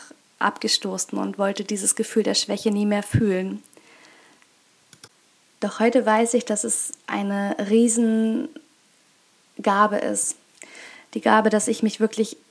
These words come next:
eins zu eins in, in Frauen, Mädchen und auch Männer hineinfühlen kann, die mit diesem Thema im Leben zu tun haben,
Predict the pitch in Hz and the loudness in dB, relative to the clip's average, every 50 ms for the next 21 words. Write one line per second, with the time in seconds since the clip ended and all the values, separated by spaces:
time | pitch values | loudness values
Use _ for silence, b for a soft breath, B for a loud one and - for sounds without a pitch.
0 | _ _ _ _ _ _ _ _ _ _ _ _ _ _ _ _ _ - 214 202 | _ _ _ _ _ _ _ _ _ _ _ _ _ _ _ _ _ 0 6 8
1 | 247 269 269 - - - 247 - 208 196 220 226 220 - - - - 220 214 214 | 8 8 8 6 4 4 4 4 6 6 6 6 4 2 -2 0 0 0 2 0
2 | 208 208 - 208 208 202 - - - 214 202 196 202 214 214 220 220 214 208 208 | 0 -2 -2 -2 -4 -4 -6 -6 -2 0 2 4 4 4 4 4 2 2 2 0
3 | 214 220 - - 226 214 208 208 214 208 196 196 214 - 202 - 202 196 202 214 | 0 -2 -2 -2 -2 -2 -2 -2 -2 -4 -4 -4 -4 -6 -4 -4 -2 0 0 2
4 | 220 202 202 202 B B B B B B B - 214 214 214 202 202 202 - - | 2 0 0 -4 B B B B B B B -2 0 0 0 0 -2 -4 -6 -6
5 | 202 202 202 - 202 202 196 190 98 98 - - - 208 - - 208 202 - - | -6 -6 -6 -6 -6 -6 -4 -6 -6 -8 -8 -8 -8 -8 -6 -6 -6 -6 -4 -6
6 | 214 196 196 196 196 196 196 196 202 247 277 _ _ _ _ _ _ _ _ _ | -4 -4 -4 -4 -6 -6 -6 -8 -10 -10 -12 _ _ _ _ _ _ _ _ _
7 | _ _ _ _ _ _ _ _ _ - - 214 196 202 196 196 208 - - 208 | _ _ _ _ _ _ _ _ _ -6 -4 -2 -2 -2 -2 -2 -4 -6 -6 -8
8 | - - 220 220 208 185 190 185 190 202 214 247 | -4 -2 0 0 0 0 -2 -4 -4 -4 -4 -4